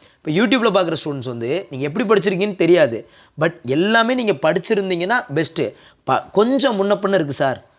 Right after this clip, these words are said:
கொஞ்சம், "நான் கொஞ்சம் ஜியாகிரஃபி மட்டும் ப்ரிப்பேர் பண்ணல சார், இன்னும் நான் ஜியாகிரஃபி, எக்கனாமிக்ஸ் தொடவே இல்ல சார்னா", இந்த எட்டு நாள்ல உங்களுக்கு ஒரு, ஒரு நாள் தொடுங்கப்பா,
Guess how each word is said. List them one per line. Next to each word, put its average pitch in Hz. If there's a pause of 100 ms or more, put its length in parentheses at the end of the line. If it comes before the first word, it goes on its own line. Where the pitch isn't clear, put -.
கொஞ்சம், 196 (180)
"நான் 143
கொஞ்சம் 143
ஜியாகிரஃபி 156
மட்டும் 135
ப்ரிப்பேர் 127
பண்ணல 120
சார், 110 (260)
இன்னும் 185
நான் 175
ஜியாகிரஃபி, 160
எக்கனாமிக்ஸ் 156
தொடவே 175
இல்ல 170
சார்னா", 151 (260)
இந்த 185
எட்டு 175
நாள்ல 214
உங்களுக்கு 170
ஒரு, 147
ஒரு 208
நாள் 233
தொடுங்கப்பா, 175